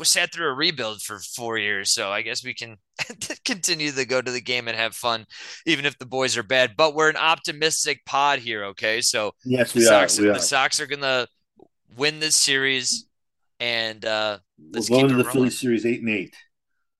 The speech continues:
Speaker 1: Yes, how about that? Okay, that's
Speaker 2: There
Speaker 1: a
Speaker 2: we
Speaker 1: little too
Speaker 2: go.
Speaker 1: optimistic, but let's, uh, let's
Speaker 2: No.
Speaker 1: roll with it.
Speaker 2: Let's go with it.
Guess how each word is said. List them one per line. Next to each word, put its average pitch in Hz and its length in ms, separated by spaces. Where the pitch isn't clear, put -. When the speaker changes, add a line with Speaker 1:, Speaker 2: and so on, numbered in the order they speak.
Speaker 1:
Yes, 151 560
how 120 100
about 139 220
that? 127 320
Okay, 123 300
that's 117 180
Speaker 2:
There 113 40
Speaker 1:
a - 20
Speaker 2:
we 117 100
Speaker 1:
little 117 100
too 120 220
Speaker 2:
go. - 0
Speaker 1:
optimistic, 107 680
but 92 180
let's, 123 340
uh, 117 160
let's 120 240
Speaker 2:
No. - 20
Speaker 1:
roll 120 200
with 113 160
it. 101 140
Speaker 2:
Let's 117 180
go 120 240
with 104 160
it. - 140